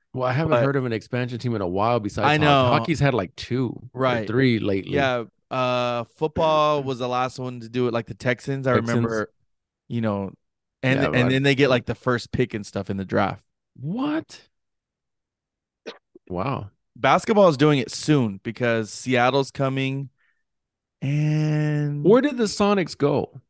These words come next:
Speaker 1: Who did
Speaker 2: the
Speaker 1: they
Speaker 2: Sonics
Speaker 1: become?
Speaker 2: went to O K C.
Speaker 1: Oh, okay, okay, okay. But
Speaker 2: The
Speaker 1: they're going
Speaker 2: Sonics,
Speaker 1: back.
Speaker 2: they're gonna, they're gonna
Speaker 1: Are they
Speaker 2: have
Speaker 1: gonna
Speaker 2: their
Speaker 1: be the
Speaker 2: own team.
Speaker 1: Sonics again, or they don't
Speaker 2: Yeah,
Speaker 1: know?
Speaker 2: yeah, yeah, yeah. It'll be the Sonics.
Speaker 1: That's cool.
Speaker 2: And I believe Vegas, dude, 'cause Vegas is gonna get the A's
Speaker 1: Well, they're getting the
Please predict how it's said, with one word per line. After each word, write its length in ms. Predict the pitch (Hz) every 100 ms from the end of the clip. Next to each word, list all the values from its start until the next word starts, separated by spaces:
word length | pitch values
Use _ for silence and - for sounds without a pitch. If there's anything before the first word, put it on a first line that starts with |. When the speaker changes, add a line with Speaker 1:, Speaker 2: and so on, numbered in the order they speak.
| _ _ _ _ _ -
Speaker 1:
Who 140 | 175
did 140 | 185 156
Speaker 2:
the 60 |
Speaker 1:
they 40 | 160
Speaker 2:
Sonics 200 | 160 170
Speaker 1:
become? 120 | 170
Speaker 2:
went 220 | 165 156
to 400 | 160 147 135 127
O 120 | 127 127
K 200 | 135 113
C. 340 | - 98 - _ _ _ _ _
Speaker 1:
Oh, 500 | 123 127 127 127 120 113
okay, 200 | - 95
okay, 200 | 87 95
okay. 360 | 85 69 67 - _ _ _ _
But 120 | 120
Speaker 2:
The 80 | 120
Speaker 1:
they're 80 | 113
going 220 | 131 139
Speaker 2:
Sonics, 60 | 143
Speaker 1:
back. 360 | 127 - - -
Speaker 2:
they're 160 | 123 117
gonna, 160 | 123
they're 220 | 113 127
gonna 120 | 127 120
Speaker 1:
Are 40 |
they 60 | 120
Speaker 2:
have 60 |
Speaker 1:
gonna 100 | 127
Speaker 2:
their 120 | 120
Speaker 1:
be 60 | 120
the 160 | 113 120
Speaker 2:
own 120 | 139
team. 80 | 143
Speaker 1:
Sonics 80 |
again, 200 | 151 156
or 80 | 127
they 80 | 107
don't 100 | 101
Speaker 2:
Yeah, 160 | 127 101
Speaker 1:
know? 40 | -
Speaker 2:
yeah, 180 | 123 120
yeah, 180 | 113 110
yeah. 180 | 104 95
It'll 140 | 117 113
be 80 |
the 80 | 107
Sonics. 340 | 101 101 87 -
Speaker 1:
That's 200 | 82 -
cool. 440 | - 87 73 - _ _ _
Speaker 2:
And 160 | 131 135
I 80 | 131
believe 540 | 117 127 135 226 226
Vegas, 500 | 160 190 208 147 -
dude, 340 | 117 117 120
'cause 160 | - 113
Vegas 360 | 117 151 208 214
is 120 | 175
gonna 140 | 180
get 220 | 165 160 -
the 120 | 131
A's 400 | 127 151 143 117
Speaker 1:
Well, 100 | 104
they're 180 | 98 110
getting 220 | 120
the 80 | 120